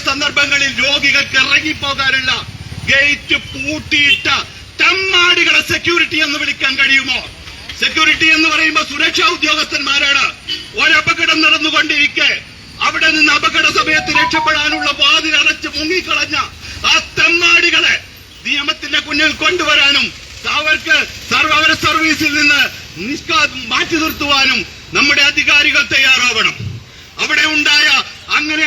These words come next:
ഒരു സംവിധാനം തുറന്നു കിടന്നിരുന്നുവെങ്കിൽ, അവിടെ ആംബുലൻസ് സംവിധാനം കൃത്യമായി ലഭ്യമായിരുന്നുവെങ്കിൽ, അവിടെ മറ്റ് സംവിധാനങ്ങളോടൊപ്പം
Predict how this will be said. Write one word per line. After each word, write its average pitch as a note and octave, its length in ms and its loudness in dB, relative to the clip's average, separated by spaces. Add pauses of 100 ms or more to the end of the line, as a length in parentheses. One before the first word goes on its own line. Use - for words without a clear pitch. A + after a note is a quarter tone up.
(120)
ഒരു D4+ 100 -6 (140)
സംവിധാനം D#4 520 0 (120)
തുറന്നു D#4+ 360 0
കിടന്നിരുന്നുവെങ്കിൽ, D4 880 0 (520)
അവിടെ D#4 260 2
ആംബുലൻസ് D#4 480 -2
സംവിധാനം D4+ 560 0
കൃത്യമായി D4+ 480 -2 (100)
ലഭ്യമായിരുന്നുവെങ്കിൽ, C#4 1080 0 (580)
അവിടെ D4+ 300 2 (420)
മറ്റ് C4+ 300 -2
സംവിധാനങ്ങളോടൊപ്പം D#4 1300 0